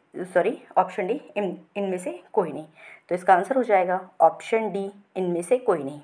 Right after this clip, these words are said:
याद रखिए, डीवीडी का full form इनमें से कोई नहीं हो जाएगा, option D। चलते हैं next question पे। Question number फिफ्टी सिक्स है, वन जी बी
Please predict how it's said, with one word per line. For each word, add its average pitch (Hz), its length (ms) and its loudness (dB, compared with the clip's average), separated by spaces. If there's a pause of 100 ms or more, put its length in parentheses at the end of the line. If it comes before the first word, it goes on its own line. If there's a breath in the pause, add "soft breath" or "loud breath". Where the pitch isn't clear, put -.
(160)
याद 175 200 4
रखिए, 226 340 -2 (300 loud breath)
डीवीडी 185 260 -4
का 185 100 -4
full 170 200 -6
form 180 300 0
इनमें 175 200 -2
से 330 300 -2 (180)
कोई 175 160 6
नहीं 143 140 -8
हो 143 60 -16
जाएगा, 143 280 -4
option 196 540 -4
D। 143 120 -10 (520 loud breath)
चलते 202 180 -2
हैं 240 60 -4
next 247 180 -4
question 269 260 -6
पे। 370 120 -6 (1800)
Question 214 200 -6
number 226 160 -4
फिफ्टी 175 260 -10
सिक्स - 320 -14
है, 370 120 -2 (880)
वन 294 260 4
जी 226 140 -4
बी 190 220 -8